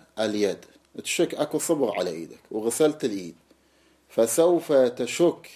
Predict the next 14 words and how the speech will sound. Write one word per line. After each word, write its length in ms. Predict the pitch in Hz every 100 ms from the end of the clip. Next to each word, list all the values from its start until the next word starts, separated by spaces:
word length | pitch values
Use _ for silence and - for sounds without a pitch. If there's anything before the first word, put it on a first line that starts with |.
| _ _ _ 104
أن 240 | 110 113
الماء 720 | 113 113 135 160 156 131 117
وصل 440 | 110 143 175 196 190
إلى 260 | 175 185
البشرة 440 | 180 175 185 196 190
أو 160 | 131
لم 220 | 104 90
يصل، 240 | 87 78 - _ _ _ _ _ _ _ _ _ _ _ _ _ _ _ _ _ _ _
حيث 580 | - - 139 160 185 196
سابقاً 640 | 170 190 185 180 185 180
قبل 380 | 160 165 160 165
لا 160 | 165 156
تغسل 400 | 160 - - 151
إيدك 680 | 160 151 151 143 139 -